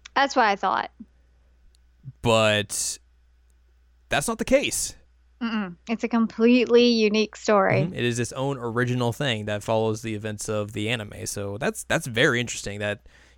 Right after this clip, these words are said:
Speaker 2: you know, they have a, they have a wide variety of material that they could have used, but I guess it makes sense that, like, maybe they don't wanna use that 'cause, you know, even though those stories in the fan disc were shorter by the, by comparison to the original game in terms of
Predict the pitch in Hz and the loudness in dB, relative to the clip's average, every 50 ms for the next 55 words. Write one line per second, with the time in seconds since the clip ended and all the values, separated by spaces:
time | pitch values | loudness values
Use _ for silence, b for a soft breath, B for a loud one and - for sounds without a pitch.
0 | b - 110 110 110 123 135 139 147 156 147 135 135 139 - 80 117 113 107 104 | b -6 -4 0 2 2 4 4 4 4 4 0 -4 -12 -12 -8 -8 -8 -8 -8
1 | - _ _ _ _ _ _ 107 113 160 208 208 180 151 151 156 175 165 151 156 | -12 _ _ _ _ _ _ -2 -2 -2 -2 -2 -2 0 2 2 2 2 2 2
2 | 160 170 165 156 143 127 - 165 190 214 160 120 110 110 110 110 107 113 110 120 | 2 4 4 2 0 0 2 2 2 2 2 0 0 0 -2 -4 -6 -6 -4 -4
3 | 107 107 107 110 110 110 - - 117 117 - B B B B B B B 175 190 | -6 -6 -4 -4 -4 -4 -2 0 -2 -2 -2 B B B B B B B 0 2
4 | 214 214 - 214 190 180 156 127 - - 131 131 135 127 - 135 123 117 113 113 | 4 4 4 4 2 2 2 0 0 0 0 0 -2 0 -2 0 0 2 0 0
5 | - 123 117 120 117 120 117 113 113 113 113 110 110 110 110 110 113 113 110 113 | 0 -2 -2 -2 0 -2 -2 0 -2 -2 -4 -4 -6 -6 -6 -6 -6 -6 -4 -4
6 | 107 107 - - 110 104 107 101 - - _ _ _ _ _ _ _ _ _ _ | -6 -4 -4 -6 -6 -6 -8 -10 -14 -18 _ _ _ _ _ _ _ _ _ _
7 | - 113 110 110 110 117 113 120 117 113 110 110 107 107 107 107 104 104 - - | -8 -6 -4 -4 -4 -4 -4 -2 -2 -2 -2 -2 -4 -4 -4 -4 -6 -8 -10 -6
8 | - 117 113 113 110 110 107 110 107 107 104 104 104 101 98 - 117 107 107 107 | -4 -2 -2 0 -2 -2 -4 -6 -8 -8 -8 -6 -6 -8 -6 -6 -8 -6 -6 -6
9 | 104 104 101 - - 107 104 104 101 104 107 - - _ _ _ _ _ _ _ | -6 -6 -8 -8 -8 -6 -6 -4 -6 -6 -8 -8 -12 _ _ _ _ _ _ _
10 | - - - - 110 117 123 123 110 107 104 107 104 104 104 101 101 101 104 104 | -6 -6 -2 0 0 2 2 2 0 0 -2 -4 -4 -4 -4 -4 -4 -4 -6 -6
11 | 104 - - 139 _ _ _ _ _ _ _ - - 120 117 107 104 107 107 113 | -8 -8 -10 -14 _ _ _ _ _ _ _ -14 -6 -4 -4 -4 -4 -6 -10 -16
12 | - _ _ _ _ _ _ _ _ _ _ _ _ _ _ _ _ _ _ _ | -20 _ _ _ _ _ _ _ _ _ _ _ _ _ _ _ _ _ _ _
13 | _ _ _ _ _ _ - 123 117 120 113 131 123 113 110 - - 110 - 117 | _ _ _ _ _ _ -2 -2 -2 0 -2 -2 -2 -2 -2 -2 -6 -8 -8 -8
14 | 110 107 110 117 117 113 107 107 104 - 101 101 101 101 107 113 110 - 104 104 | -6 -4 -4 -4 -4 -4 -8 -10 -10 -10 -10 -10 -10 -12 -12 -10 -10 -10 -10 -10
15 | 104 - 104 104 101 104 104 - | -10 -10 -10 -10 -10 -12 -14 -18